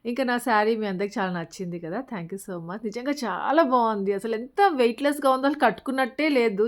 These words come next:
చాలా బాగుంది క్వాలిటీ కనుక. కంచి పట్టు చీర కదా! చాలా చాలా నచ్చింది నాకు కూడా. బ్లౌజ్ వచ్చి ఉంటే ఇంకా బాగుండేది అనిపించింది. But బ్లౌజ్ రాలేదు.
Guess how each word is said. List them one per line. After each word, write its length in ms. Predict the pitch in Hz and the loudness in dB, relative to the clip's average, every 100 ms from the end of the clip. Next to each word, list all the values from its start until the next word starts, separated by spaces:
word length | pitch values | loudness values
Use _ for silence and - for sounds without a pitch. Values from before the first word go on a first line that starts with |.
| 226 | 0
చాలా 240 | 190 262 | -2 0
బాగుంది 380 | 254 233 214 202 | 0 0 0 -2
క్వాలిటీ 480 | 196 180 185 175 190 | -2 -2 -4 -4 -6
కనుక. 380 | 185 180 180 | -6 -8 -8
కంచి 300 | 175 190 175 | -4 -4 -4
పట్టు 300 | - 202 180 170 | -6 -8 -6 -8
చీర 200 | - 170 | -8 -10
కదా! 220 | 165 170 | -8 -10
చాలా 220 | 175 175 | -8 -10
చాలా 180 | 170 170 | -8 -10
నచ్చింది 340 | 170 160 185 170 | -12 -12 -10 -10
నాకు 200 | 170 170 | -10 -12
కూడా. 200 | 180 262 311 - - - | -4 -4 -4 -16 -18 0
బ్లౌజ్ 320 | 262 254 247 | 8 8 8
వచ్చి 200 | 226 214 | 4 2
ఉంటే 160 | 185 196 | 0 -2
ఇంకా 180 | 196 175 | -2 0
బాగుండేది 520 | 175 180 180 170 185 | 0 0 -2 -4 -6
అనిపించింది. 560 | 165 165 175 - 170 277 | -8 -10 -14 -10 -6 -4
But 200 | 285 196 | -4 -2
బ్లౌజ్ 300 | 175 175 170 | -2 -2 -2
రాలేదు. 360 | 175 170 175 | -6 -6 -6